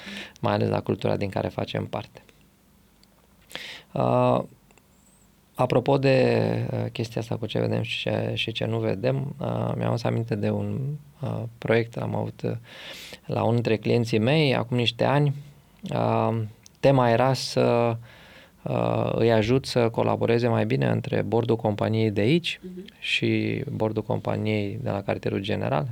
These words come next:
Speaker 1: Apple Continent. Era cea mai mare companie din domeniul ei, în, uh, într-o,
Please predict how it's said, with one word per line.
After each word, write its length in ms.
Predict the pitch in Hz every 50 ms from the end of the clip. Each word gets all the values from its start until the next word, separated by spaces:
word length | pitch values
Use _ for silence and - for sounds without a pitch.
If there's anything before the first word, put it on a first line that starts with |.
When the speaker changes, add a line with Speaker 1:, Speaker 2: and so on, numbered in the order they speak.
| 123 139
Speaker 1:
Apple 260 | 131 - - 117 117
Continent. 580 | 117 - 110 107 107 107 107 123 143 147 143 - - - - - - - - - -
Era 160 | - - 127
cea 140 | 117 - 147
mai 80 | 143 139
mare 180 | 131 131 135
companie 520 | 127 - 123 113 110 117 113 120 127 127 117
din 140 | 110 107
domeniul 400 | 101 104 107 113 117 117 110 104
ei, 200 | 104 117 71 127
în, 180 | - 110 - 110 113 - - - - -
uh, 500 | - 107 107 110 - - - - - -
într-o, 520 | - - 113 107 110 107 110 110 - -